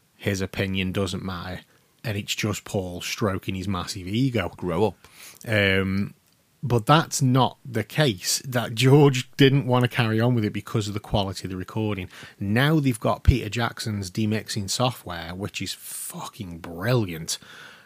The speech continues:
Speaker 1: Um, they were able to get the, get John's voice off that tape without anything else, almost perfect, um,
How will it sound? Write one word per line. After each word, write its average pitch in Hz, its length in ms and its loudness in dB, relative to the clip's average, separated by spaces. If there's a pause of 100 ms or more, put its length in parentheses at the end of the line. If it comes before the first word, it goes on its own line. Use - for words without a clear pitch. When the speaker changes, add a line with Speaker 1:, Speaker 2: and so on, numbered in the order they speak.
Speaker 1:
Um, 101 680 0 (500)
they 123 280 2
were 120 180 2
able 135 360 2
to - 140 -6
get 104 340 -4
the, 139 100 2
get 120 520 -4
John's 139 340 4
voice 107 420 -4 (120)
off - 280 -4
that 165 260 0
tape 104 460 -6
without 104 420 -4
anything 147 460 2
else, 98 440 -6 (640)
almost 170 880 8 (140)
perfect, - 920 -2 (500)
um, 113 420 2